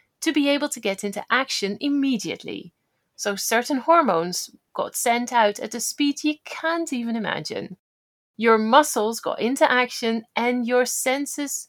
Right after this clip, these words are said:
were all ready to get you out of danger. Imagine you had to wait for your slow, big, analytical brain to sort this out for you.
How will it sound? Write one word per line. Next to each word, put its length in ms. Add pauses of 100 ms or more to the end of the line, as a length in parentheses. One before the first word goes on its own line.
(120)
were 260
all 320
ready 280
to 120
get 180
you 120
out 220
of 120
danger. 520 (1200)
Imagine 760
you 120
had 320
to 160
wait 280
for 160
your 240
slow, 760 (580)
big, 440 (140)
analytical 680
brain 520
to 120
sort 440
this 180
out 220
for 140
you. 360